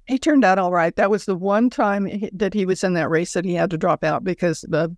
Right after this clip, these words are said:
what happened. But generally, when he was in that race, uh, sometimes it was one people,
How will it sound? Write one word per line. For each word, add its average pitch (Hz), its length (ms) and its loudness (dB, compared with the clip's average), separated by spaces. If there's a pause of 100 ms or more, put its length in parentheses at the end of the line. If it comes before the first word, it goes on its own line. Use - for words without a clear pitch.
what 170 240 -2
happened. 185 400 -4 (720)
But 180 260 -2
generally, 202 480 2
when 185 160 -2
he 180 60 -2
was 180 180 -4
in 185 80 -2
that 175 200 -2
race, 180 480 -4 (360)
uh, 175 260 0
sometimes 170 460 -2
it - 80 -4
was 170 220 -6
one 170 260 -4
people, 165 480 -4